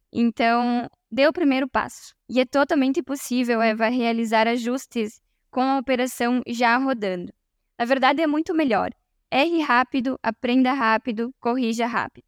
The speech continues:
Com a operação já funcionando, fica muito mais fácil de entender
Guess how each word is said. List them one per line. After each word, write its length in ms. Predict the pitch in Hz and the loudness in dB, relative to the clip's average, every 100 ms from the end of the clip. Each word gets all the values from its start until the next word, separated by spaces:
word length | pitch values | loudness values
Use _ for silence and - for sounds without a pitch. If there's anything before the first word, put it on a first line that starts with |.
| - | -4
Com 180 | 277 | -2
a 40 | 311 | 0
operação 500 | 294 269 269 262 262 | 0 0 0 -2 0
já 240 | 254 233 | 2 2
funcionando, 600 | 277 302 - 220 202 240 233 | 0 -4 -4 -2 0 -2 -4
fica 260 | 233 247 | -6 0
muito 320 | 247 240 269 | 0 0 2
mais 220 | 277 262 - | 0 0 0
fácil 420 | 220 226 - 247 | 0 0 -2 -4
de 80 | 220 | 0
entender 540 | 240 247 240 214 247 | 0 0 2 0 -2